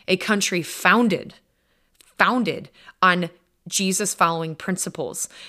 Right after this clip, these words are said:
the, the stories of the history of how this, this beautiful land even came to be. Can I suggest to you to rabbit trail for a second? There are documented cases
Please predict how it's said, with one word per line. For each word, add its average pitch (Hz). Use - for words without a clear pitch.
the, 208
the 190
stories 226
of 180
the 165
history 185
of 170
how 196
this, 190
this 196
beautiful 240
land 202
even 175
came 214
to 220
be. 170
Can 208
I 220
suggest 214
to 220
you 196
to 180
rabbit 180
trail 180
for 180
a 175
second? 170
There 214
are 185
documented 214
cases 190